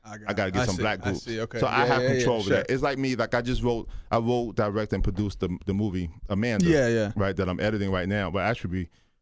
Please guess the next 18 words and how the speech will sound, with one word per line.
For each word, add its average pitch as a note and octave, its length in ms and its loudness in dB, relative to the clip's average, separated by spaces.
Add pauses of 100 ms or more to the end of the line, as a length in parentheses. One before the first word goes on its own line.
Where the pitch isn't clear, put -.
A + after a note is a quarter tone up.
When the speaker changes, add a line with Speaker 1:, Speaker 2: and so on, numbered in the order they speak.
(160)
Speaker 2:
we G2 260 -2
done G#2+ 220 0
with - 120 -2
editing, G2 220 0
about E2+ 180 -2
to E2+ 60 -4
go F#2 160 2
into - 160 -4
color, F2+ 360 -2 (480)
and, A2+ 160 2
um, G#2+ 360 0 (1160)
I A#2+ 520 2 (460)
created A2 300 0
the - 60 -14
ca-, - 200 0
I G2+ 80 2
wrote A2 260 0
it. - 120 -8